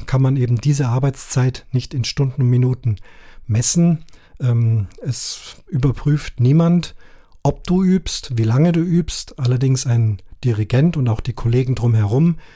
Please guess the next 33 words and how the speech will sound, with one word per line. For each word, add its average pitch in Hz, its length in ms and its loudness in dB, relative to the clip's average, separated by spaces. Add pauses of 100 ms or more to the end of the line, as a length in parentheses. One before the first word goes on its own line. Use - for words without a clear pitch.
(220)
merken 123 400 2
natürlich, 135 560 2
wenn 113 220 2
ein 107 220 0
Musiker 131 600 0
zur 104 160 -6
Probe 123 400 -2
kommt 156 400 0 (460)
und 127 300 0
er 123 120 -2
kann 131 260 4
seine 117 220 2
Stellen 107 340 0
nicht, 101 180 -4
er 127 80 -4
spielt 139 420 -2 (140)
falsch 110 520 -2 (640)
und, 113 440 -2
ähm, 101 400 -2 (720)
spielt 143 280 -2
auch 120 120 0
immer 147 220 4
wieder 139 220 4
falsch. 104 320 -6
Also 135 220 -6
es - 120 -6
kann 139 140 2
natürlich 123 420 0
in 120 80 2
der 110 80 2
Probe 131 380 0
mal 120 200 2
sein, 123 360 2